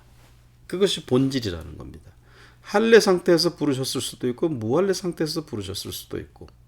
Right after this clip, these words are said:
응? 그것이 본질은 아니에요. 그 다음에 비슷한 말씀이 또 나옵니다. 이십 절. "각 사람은 부르심을 받은, 받은 그 부르심 그대로 지내라. 내가 종으로 있을 때에 부름, 부르심을 받았느냐?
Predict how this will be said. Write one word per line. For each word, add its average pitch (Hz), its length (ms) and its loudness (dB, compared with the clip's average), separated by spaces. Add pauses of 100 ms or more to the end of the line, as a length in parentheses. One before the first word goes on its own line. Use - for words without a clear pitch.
응? 170 120 -8 (440)
그것이 190 420 6
본질은 147 560 4
아니에요. 76 360 -8 (1200)
그 165 120 8
다음에 127 380 6 (360)
비슷한 160 380 6
말씀이 131 380 2
또 156 100 2
나옵니다. 104 420 -2
이십 131 440 -2
절. 139 240 2 (320)
"각 135 240 -2
사람은 165 460 6
부르심을 147 760 6
받은, 147 400 6
받은 135 400 4
그 147 260 6
부르심 135 680 4 (340)
그대로 123 640 6
지내라. 78 800 -6
내가 117 360 6
종으로 110 640 4
있을 110 300 0
때에 110 360 4
부름, 120 400 2
부르심을 139 540 0
받았느냐? 104 680 0